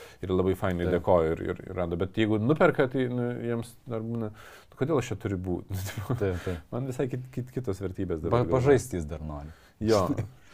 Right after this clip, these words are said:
Speaker 1: E, vyresni žmonės kartais bijo, kad atėję ten bus, e, maždaug n-, n-, neturės ką daryt, bet aš turėjau, mm, šešiasdešimt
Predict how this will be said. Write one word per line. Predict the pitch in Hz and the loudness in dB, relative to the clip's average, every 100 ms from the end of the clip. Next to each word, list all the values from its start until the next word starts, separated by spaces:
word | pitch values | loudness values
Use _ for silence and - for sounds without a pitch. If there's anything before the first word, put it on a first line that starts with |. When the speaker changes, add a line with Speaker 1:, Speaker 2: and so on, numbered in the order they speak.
| 120 - - - - - | -18 -18 -20 -20 -20 -18
Speaker 1:
E, | - 101 | -6 0
vyresni | 127 196 190 | 4 4 4
žmonės | 147 139 123 104 | 2 4 4 4
kartais | 117 101 101 | 0 0 -2
bijo, | 92 110 95 | 0 4 4
kad | 98 92 | 4 0
atėję | 92 95 87 | 2 4 4
ten | 90 87 | 2 -4
bus, | 85 - - | -4 -6 -4
e, | 92 85 85 | 0 2 0
maždaug | 87 87 90 - | -4 -4 -6 -6
n-, | 90 90 | -8 -8
n-, | 92 95 95 | -8 -8 -6
neturės | 90 98 90 | -4 -2 -2
ką | 92 | 0
daryt, | 95 | 0
bet | 90 104 | 0 -2
aš | - - | -4 -10
turėjau, | - 202 160 131 | -4 2 4 2
mm, | 127 - 131 90 90 92 101 98 _ _ - | -4 -12 -12 -12 -12 -12 -12 -14 _ _ -20
šešiasdešimt | - - - - 104 107 101 95 95 | -16 -14 -14 -6 -2 -2 -2 -6 -6